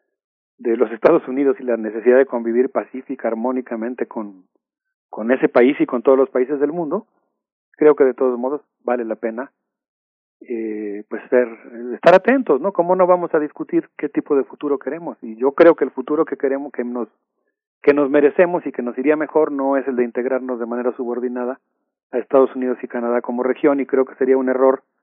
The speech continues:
usar el capital político que se ganó en la sexta cumbre de la celac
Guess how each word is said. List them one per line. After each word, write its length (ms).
usar 340
el 100
capital 420
político 440
que 120
se 100
ganó 220
en 60
la 100
sexta 320
cumbre 240
de 60
la 120
celac 400